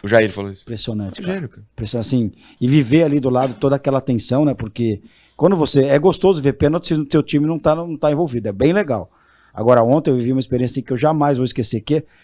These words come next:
Speaker 2: praticamente vivi com os caras ali, toda aquela tensão. A gente não esconde mais, graças a Deus, o time que a gente torce, né? Acabou isso aí.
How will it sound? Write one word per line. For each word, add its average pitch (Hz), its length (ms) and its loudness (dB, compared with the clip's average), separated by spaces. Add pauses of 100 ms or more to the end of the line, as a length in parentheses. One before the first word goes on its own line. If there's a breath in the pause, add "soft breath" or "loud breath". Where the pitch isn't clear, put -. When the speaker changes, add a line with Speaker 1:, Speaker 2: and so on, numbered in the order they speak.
(100)
Speaker 2:
praticamente - 500 2
vivi 359 240 4
com 349 100 -8
os - 80 -2
caras 277 300 4
ali, 220 240 2
toda 254 200 0
aquela 214 220 2
tensão. 170 560 2 (200 loud breath)
A 110 80 -6
gente 147 200 2
não 160 60 2
esconde 151 400 0
mais, 135 200 2
graças 143 280 0
a 135 60 0
Deus, 131 200 -4
o 107 40 -16
time 135 200 -4
que 123 80 -6
a 127 60 0
gente 123 220 -4
torce, 143 280 2
né? 127 80 -2
Acabou 120 380 -2
isso 135 160 -4
aí. 135 220 0